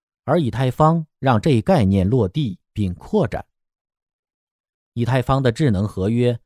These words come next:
可以看作由事件驱动的、具有状态的、获得多方承认的、运行在一个可信共享的区块链账本之上的，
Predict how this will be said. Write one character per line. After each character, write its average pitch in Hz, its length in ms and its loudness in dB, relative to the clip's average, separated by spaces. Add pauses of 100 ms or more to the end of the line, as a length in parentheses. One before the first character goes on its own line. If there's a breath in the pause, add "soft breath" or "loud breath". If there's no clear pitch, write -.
(140)
可 - 160 -2
以 151 120 2
看 151 220 -2
作 143 240 2
由 110 220 2
事 160 300 -2
件 165 200 0
驱 120 220 -6
动 110 200 0
的、 76 180 -12 (320)
具 143 140 0
有 95 160 0
状 165 280 2
态 82 200 -8
的、 - 200 -16 (360)
获 127 180 0
得 113 160 2
多 151 200 0
方 156 260 0
承 92 220 -6
认 170 220 4
的、 - 180 -8 (520)
运 214 180 2
行 123 180 -2
在 147 180 2
一 135 140 0
个 151 160 0
可 101 280 -6
信 151 260 0
共 220 220 2
享 82 260 -4
的 85 200 -4
区 - 200 -6
块 143 180 -4
链 127 240 -2
账 185 240 0
本 - 200 -10
之 123 180 -2
上 196 240 2
的， 90 200 -8